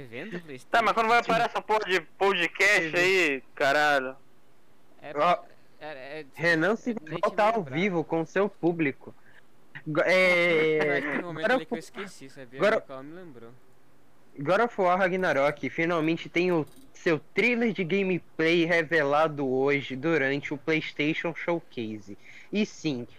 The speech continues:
Speaker 3: Kratos e Atreus estão
Speaker 2: <laughs>
Speaker 3: em volta.
Speaker 2: Profundo, eu acho, Nicolas. Ah, eu
Speaker 3: Sim.
Speaker 2: montei o Nicolas sem querer, pera.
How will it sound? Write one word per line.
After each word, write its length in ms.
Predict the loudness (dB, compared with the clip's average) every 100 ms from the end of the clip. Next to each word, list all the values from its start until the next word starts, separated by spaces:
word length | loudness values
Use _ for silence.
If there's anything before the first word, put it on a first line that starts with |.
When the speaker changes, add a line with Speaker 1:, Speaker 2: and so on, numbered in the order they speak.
| -20 -20
Speaker 3:
Kratos 540 | -2 0 0 0 -2 -2
e 100 | 0
Atreus 720 | -2 -2 0 2 2 -2 -8 -10 -4
estão 260 | -2 0
Speaker 2:
<laughs> 40 | -2
Speaker 3:
em 120 | -4
volta. 320 | -6 -6 -2
Speaker 2:
Profundo, 500 | -2 0 -2 -2 0
eu 160 | 2 2
acho, 260 | 0 -4 -10
Nicolas. 400 | -10 -10 -14 -12 -4
Ah, 240 | 0 4
eu 180 | 4 4
Speaker 3:
Sim. 100 | 2
Speaker 2:
montei 320 | 0 -2 0
o 60 | 0
Nicolas 320 | 0 0 -4
sem 120 | -4
querer, 220 | -2 0 0
pera. 280 | 2 0